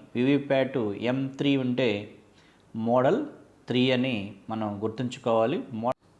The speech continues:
వివిప్యాట్ ఎం టూ ఇచ్చి ఉన్నట్లయితే వివిప్యాట్ స్టేటస్ డిస్‌ప్లే యూనిట్ అనేది కూడా అదనంగా తీసుకోవాల్సి ఉంటుంది.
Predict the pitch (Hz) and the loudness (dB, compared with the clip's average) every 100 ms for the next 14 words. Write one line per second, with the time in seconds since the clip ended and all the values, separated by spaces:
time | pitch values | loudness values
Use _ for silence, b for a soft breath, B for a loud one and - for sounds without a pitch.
0 | _ _ _ _ _ _ _ _ _ _ | _ _ _ _ _ _ _ _ _ _
1 | 113 131 185 196 190 170 170 110 120 143 | 2 6 6 4 4 4 2 0 2 2
2 | 165 160 165 165 - 123 123 139 135 127 | 2 4 4 4 0 -4 0 0 2 0
3 | 117 113 113 135 101 101 - - - _ | 2 2 4 0 0 -4 -10 -20 -20 _
4 | _ - 104 139 160 156 156 143 139 135 | _ -6 0 4 6 4 4 2 2 2
5 | 101 104 - - - - - - - 139 | 2 0 -6 -18 -20 -20 -20 -14 -2 0
6 | 147 156 156 - 107 123 123 - - 135 | 2 0 -2 -10 -4 -4 -4 -10 -2 2
7 | 123 127 - - - b b b b b | 2 -2 -10 -20 -20 b b b b b
8 | _ - 107 113 165 185 175 147 135 127 | _ -10 -2 2 4 4 2 2 2 2
9 | 135 170 - - 113 131 143 139 131 104 | 2 0 0 -2 0 2 2 2 4 2
10 | 104 - 123 120 - 120 110 110 117 107 | 0 -6 -4 -4 -2 0 2 0 -6 -6
11 | 104 127 202 | -6 -4 -6